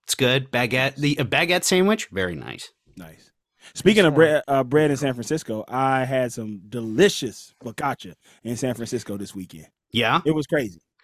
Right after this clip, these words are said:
Speaker 2: It tastes
Speaker 1: Wh-
Speaker 2: like cake. It tasted like sugarless cake.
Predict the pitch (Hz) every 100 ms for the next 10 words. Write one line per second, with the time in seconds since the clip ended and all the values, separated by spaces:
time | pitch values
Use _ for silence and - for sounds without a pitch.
0 | _ - 143 180 151 127 - _ _ _
1 | - 131 - - _ - 180 190 180 156
2 | - 165 147 135 - 101 78